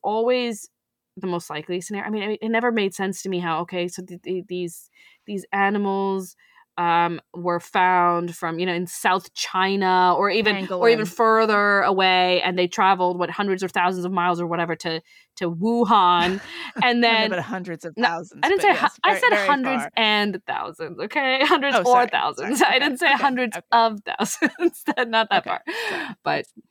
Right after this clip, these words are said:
Speaker 1: hundreds or thousands of miles, um,
Speaker 2: Okay.
Speaker 1: to Wuhan. And,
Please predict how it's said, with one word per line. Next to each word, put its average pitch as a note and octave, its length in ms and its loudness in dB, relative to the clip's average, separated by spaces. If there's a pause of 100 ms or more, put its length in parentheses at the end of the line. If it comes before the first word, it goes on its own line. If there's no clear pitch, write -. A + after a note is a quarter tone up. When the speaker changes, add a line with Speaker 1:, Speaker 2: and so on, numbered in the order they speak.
(120)
Speaker 1:
hundreds G3+ 540 0
or F3 260 2
thousands C#3 380 -6
of C#3 80 -12
miles, G#2+ 380 -8 (280)
um, F3 420 2
Speaker 2:
Okay. - 140 -20
Speaker 1:
to A#3+ 500 -2 (400)
Wuhan. G#3+ 600 2 (300)
And, G#3+ 520 2